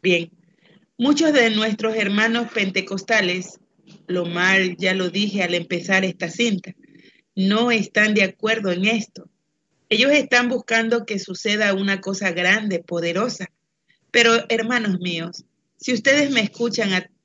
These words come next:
atentamente, se darán cuenta que esa cosa grande y poderosa ya ha pasado. Jesús está para regresar. La iglesia se va en el capítulo tres de Apocalipsis, y allí no habla otra cosa más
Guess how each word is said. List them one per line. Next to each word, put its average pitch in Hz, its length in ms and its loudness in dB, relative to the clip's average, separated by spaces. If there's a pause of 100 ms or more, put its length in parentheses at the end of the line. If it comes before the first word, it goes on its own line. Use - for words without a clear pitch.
(160)
atentamente, 190 920 -2
se 202 180 -2
darán 262 340 4
cuenta 294 460 0
que 240 320 4
esa 240 220 -4
cosa 226 340 -2
grande 202 400 0
y 190 80 -6
poderosa 208 680 -2 (320)
ya 220 280 0
ha 247 200 -6
pasado. 226 520 -4 (540)
Jesús 196 440 0
está 277 480 -2 (100)
para 196 280 -2
regresar. 190 760 -4 (1080)
La 254 140 4
iglesia 330 440 2
se 254 160 0
va 262 380 4
en 220 180 2
el 202 160 -2
capítulo 208 600 -4
tres 226 340 2
de 196 100 0
Apocalipsis, 196 960 -4 (560)
y 220 140 2
allí 220 440 2
no 214 320 0
habla 202 380 0
otra 196 320 -2
cosa 208 320 -4
más 226 360 -2